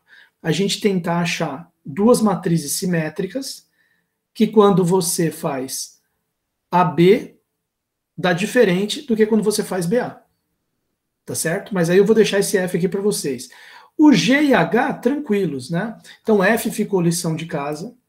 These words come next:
O F ficou pra casa. O G, ele tá afirmando que se A B dá matriz nula,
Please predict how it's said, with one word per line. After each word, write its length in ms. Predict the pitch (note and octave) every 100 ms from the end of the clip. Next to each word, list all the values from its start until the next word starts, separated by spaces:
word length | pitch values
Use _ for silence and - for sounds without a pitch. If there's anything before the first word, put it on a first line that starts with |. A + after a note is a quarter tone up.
| _ _ _ - _ _ _ _ _ _ _ _ _ _ _
O 120 | F3+
F 260 | E3 E3+ F3
ficou 420 | - E3 E3+ C#3
pra 160 | - C#3
casa. 560 | - C#3 C3+ C3+ - - _ _ _ _ _ _ _ _ _ _ _ _ _ _ _ _ _ _ _ _ _ _ _ _ _ _ _ _ _ _ -
O 160 | A3+
G, 600 | F3 - G3 F3+ B2+ - _ _ _ _ _ _ _ _ _ _ _ _ _ _ _ _ _
ele 260 | F#3 F#3 F3
tá 180 | F3+
afirmando 680 | E3+ F3 F#3+ E3+ E3+ E3 D#3+
que 460 | - E3 C3+ - - _ _ _ _ _ -
se 340 | - - G3
A 120 | G#3
B 300 | F#3+ E3 F#3
dá 180 | E3+ E3+
matriz 520 | E3 D#3+ - F3 D#3
nula, 520 | D3 E3 D#3 C#3 C#3